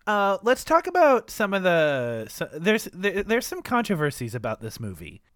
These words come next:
Um, the first of which being the whole, like, Han shot first ordeal. So if you don't know the history of this, in the theatrical release of this movie, in Mos, uh, in Mos Eisley, when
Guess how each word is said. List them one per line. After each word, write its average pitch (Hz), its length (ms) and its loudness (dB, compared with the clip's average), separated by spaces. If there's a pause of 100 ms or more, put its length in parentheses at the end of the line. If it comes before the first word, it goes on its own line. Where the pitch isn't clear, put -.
Um, 151 420 2
the 160 140 -2
first 254 320 0
of 240 80 0
which 202 260 -2
being 160 300 -2
the 151 120 2
whole, 160 220 2
like, 131 320 -4 (220)
Han 151 480 -2
shot 143 360 2
first - 600 -6
ordeal. 165 720 2 (280)
So 160 380 2
if 160 160 -4
you 190 80 -4
don't 240 140 2
know 247 100 0
the 220 100 -2
history 151 440 -2
of 110 140 -8
this, 98 340 -12 (400)
in 160 240 -2
the 151 240 -2
theatrical 190 540 -4
release 156 340 -2
of 143 100 -4
this 131 180 -8
movie, 104 360 -8 (240)
in 175 160 -2
Mos, 190 240 4
uh, 156 160 -4 (100)
in 147 320 -2
Mos 160 320 0 (100)
Eisley, 127 580 -2 (300)
when 143 560 0